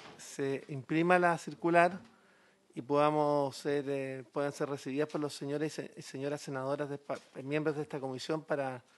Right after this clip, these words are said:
para su adecuado análisis, porque yo creo que este es un tema sensible.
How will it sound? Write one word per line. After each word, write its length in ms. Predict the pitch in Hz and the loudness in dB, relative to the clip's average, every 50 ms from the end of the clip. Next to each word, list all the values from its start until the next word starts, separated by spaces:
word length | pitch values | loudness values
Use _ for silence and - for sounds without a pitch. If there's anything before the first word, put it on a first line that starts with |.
| _ _ - - - - - - - - _ _ _ _ | _ _ -20 -20 -20 -20 -20 -20 -20 -20 _ _ _ _
para 200 | - 131 131 123 | 0 0 0 0
su 140 | - - 131 | 0 -2 0
adecuado 1000 | 127 127 127 127 127 120 143 143 143 143 143 139 139 131 127 127 123 120 117 - _ - | 0 0 0 -2 -2 2 4 4 6 6 4 2 0 -2 -4 -4 -6 -8 -10 -12 _ -6
análisis, 520 | 131 139 151 156 151 135 127 - - - - | -2 2 2 4 2 2 -4 -8 -14 -18 -18
porque 240 | - 117 - _ 127 | -18 -20 -16 _ -10
yo 100 | 123 131 | -10 -8
creo 120 | 123 135 | -8 -8
que 80 | 135 135 | -8 -10
este 180 | 131 - - 139 | -12 -12 -12 -12
es 60 | 131 | -12
un 80 | 120 | -12
tema 360 | 113 - 135 139 135 131 127 - - - - - | -12 -12 -12 -10 -8 -8 -8 -10 -12 -20 -20 -20
sensible. 540 | 131 127 - - - 147 131 120 110 110 | -20 -18 -18 -10 -8 -8 -8 -8 -10 -14